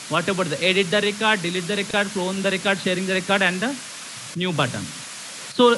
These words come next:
edit, delete, clone, sharing, these are the, what about that? In the main page. Main page means the parent page, these buttons are there. But here new button is in the related list page.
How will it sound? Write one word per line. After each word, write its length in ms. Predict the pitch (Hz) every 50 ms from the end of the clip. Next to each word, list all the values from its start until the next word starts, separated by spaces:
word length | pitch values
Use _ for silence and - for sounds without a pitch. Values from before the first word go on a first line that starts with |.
| 233 - 202
edit, 340 | 202 202 214 220 247 254 196 220 196
delete, 380 | 185 226 220 220 214 233 233 -
clone, 360 | - - 214 208 208 226 226
sharing, 360 | - - 226 214 214 220 214
these 280 | 180 165 202 220 220 196
are 180 | 214 208 202
the, 460 | 196 170 185 180 175 180 185 190 208 208 - - - 151
what 180 | 170 185 185
about 180 | 208 202 190 185
that? 160 | 160 156 135 135
In 180 | 123 160 180
the 280 | 180 202 233 294 359 339 - - - -
main 260 | 160 185 202 214 226
page. 280 | 220 220 - 139 120 117 - - -
Main 180 | 151 175 190 202
page 240 | - 208 202 202 180
means 260 | 220 247 277 - -
the 220 | 151 175 170 160 160 - -
parent 360 | 202 196 208 208 220 220 214 -
page, 220 | - 208 226 330 - - - - - - 151
these 160 | 185 180 151
buttons 300 | 160 165 151 170 180 180
are 100 | 180 160
there. 220 | 139 120 113 104 101 - - - - - - - - - - - - - - - -
But 140 | - 214 214
here 340 | 208 208 233 240 233 214 208
new 300 | 185 208 196 214 233 240
button 320 | 185 214 226 220 233 214
is 400 | 220 247 294 403 - - - -
in 100 | 185 196
the 280 | 196 226 254 320 320 269 190
related 400 | 202 208 214 220 220 220 226 208
list 240 | 202 202 - - -
page. 180 | 139 110 98